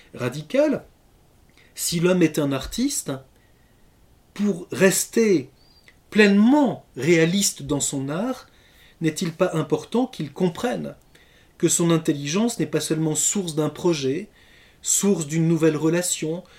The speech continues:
source d'une intuition, mais qu'elle est capable de toucher ce qui est. C'est donc la relation entre l'art et la dimension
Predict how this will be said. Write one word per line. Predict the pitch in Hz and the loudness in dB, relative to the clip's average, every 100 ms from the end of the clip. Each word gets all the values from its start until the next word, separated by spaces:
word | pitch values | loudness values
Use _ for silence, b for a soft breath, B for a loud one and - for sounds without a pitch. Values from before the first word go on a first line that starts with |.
| b b | b b
source | - 180 147 | 0 2 2
d'une | 165 175 | 2 2
intuition, | 175 - 208 - 175 214 - _ _ _ _ _ _ _ _ _ | 0 -4 -4 -4 -4 -6 -8 _ _ _ _ _ _ _ _ _
mais | 143 180 202 | 0 0 2
qu'elle | - 151 165 | 0 2 2
est | |
capable | 170 175 165 185 196 151 | 2 -2 2 0 0 -2
de | |
toucher | 147 214 190 - 208 | -6 -4 -4 -4 -4
ce | - 170 | -2 -4
qui | 160 - 135 175 | -4 -6 -4 -4
est. | 277 B B B B B | -4 B B B B B
C'est | - 143 | -4 -2
donc | 185 196 | -2 0
la | 151 | -2
relation | 131 143 139 - 214 | 0 -2 -2 -2 -2
entre | - 147 | -2 -4
l'art | 143 165 208 214 170 | -2 -2 -2 -2 -2
et | |
la | 139 | -4
dimension | 131 147 151 147 - 202 | -2 -4 -6 -6 -6 -6